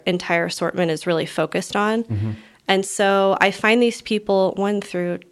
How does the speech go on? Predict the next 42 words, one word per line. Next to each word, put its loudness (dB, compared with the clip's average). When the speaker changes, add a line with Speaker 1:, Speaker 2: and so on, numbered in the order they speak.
Speaker 1:
the -6
World -6
Wide -4
Web. -4
There's -4
a 0
lot 6
of 2
stuff 2
out 2
there. 6
I 4
find 2
people -2
through -2
Instagram 2
and 2
on 0
blogs. 4
And 2
when 6
I 8
was 2
opening 4
the 2
store, 2
probably 2
for 6
an 4
entire 4
year, 6
I 2
kept -4
this -4
huge 0
running 2
spreadsheet 0
of 0
vendors 0
that 2
I -2
liked. 0